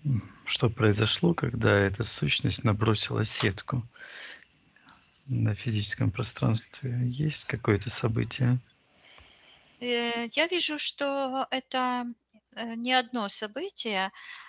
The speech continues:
Speaker 2: Это сразу же пошла метафора, как вот эти колдуны связывают. То есть эзотерики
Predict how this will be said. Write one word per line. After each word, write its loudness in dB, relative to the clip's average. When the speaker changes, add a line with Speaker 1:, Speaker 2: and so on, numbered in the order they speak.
Speaker 2:
Это 2
сразу 2
же -4
пошла -2
метафора, -2
как -6
вот -8
эти -6
колдуны -8
связывают. -2
То -8
есть -4
эзотерики -2